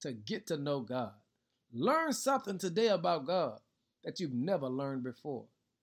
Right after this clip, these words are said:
Experience him in a way today that you've never experienced him before. But to do it, you've got to learn how to obey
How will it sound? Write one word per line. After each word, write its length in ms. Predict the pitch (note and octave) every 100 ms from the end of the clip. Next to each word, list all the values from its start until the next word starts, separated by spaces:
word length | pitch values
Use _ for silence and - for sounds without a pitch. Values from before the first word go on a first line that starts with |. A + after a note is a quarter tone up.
| _
Experience 680 | A#3 A#3 - F4 F#4 D#4+ B3+
him 160 | C4 C4
in 100 | A#3+
a 60 | G#3+
way 240 | B3 A#3+
today 400 | G3 F3+ A3+ C#3 _ _ _
that 160 | D3+ D3+
you've 100 | D#3
never 380 | C#3 G#3+ F3+ E3
experienced 560 | C#3 - F3 D#3+ C#3
him 140 | D3 C3+
before. 440 | C3 - E3+ A2 - _ _ _ -
But 180 | G3
to 100 | G3
do 380 | D#3 E3+ F#4+ F4
it, 140 | - - _ _ _ _
you've 200 | F3 B3+
got 220 | G#3 G3
to 100 | -
learn 460 | C3+ C#3 B3+ B3 F3
how 180 | F3 D#3+
to 140 | C#3+ -
obey 600 | D#3 A2 G3 G#3+ A2